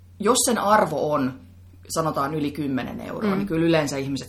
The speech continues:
Speaker 1: sen haluaa jotenkin myydä, että ne sais siitä niinku jotain, jotain edes takaisin. Et se on niinku se eka.
Speaker 2: Joo.
Speaker 1: Sitten tota, se toinen, ö, mikä mun mielestä kannattaa sitten niinku tehdä aina, jos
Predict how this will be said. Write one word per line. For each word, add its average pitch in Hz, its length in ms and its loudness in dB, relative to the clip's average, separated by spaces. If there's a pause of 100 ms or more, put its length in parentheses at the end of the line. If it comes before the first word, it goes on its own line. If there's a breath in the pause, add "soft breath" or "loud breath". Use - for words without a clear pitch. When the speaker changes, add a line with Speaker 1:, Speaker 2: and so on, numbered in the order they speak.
Speaker 1:
sen 135 120 -4
haluaa 135 320 -4
jotenkin 147 360 -6
myydä, 180 300 2
että 131 120 -4
ne 131 40 -4
sais 131 280 -4
siitä 123 240 -6
niinku - 260 -10
jotain, 120 400 -8 (420 loud breath)
jotain 147 340 -2
edes - 260 -6
takaisin. - 420 -8
Et 160 80 -10
se 208 80 4
on 196 80 4
niinku 156 160 -4
se 92 160 -4
eka. - 180 -8 (280)
Speaker 2:
Joo. 165 200 -2 (120)
Speaker 1:
Sitten 240 280 -2
tota, 196 280 0
se 175 120 -4
toinen, 226 560 2
ö, 165 280 2 (240)
mikä 151 460 -2
mun 175 200 -4
mielestä 156 360 -2
kannattaa 147 480 -4
sitten 147 320 -6
niinku 143 260 -4
tehdä 156 380 -2
aina, 147 440 0
jos 143 140 -8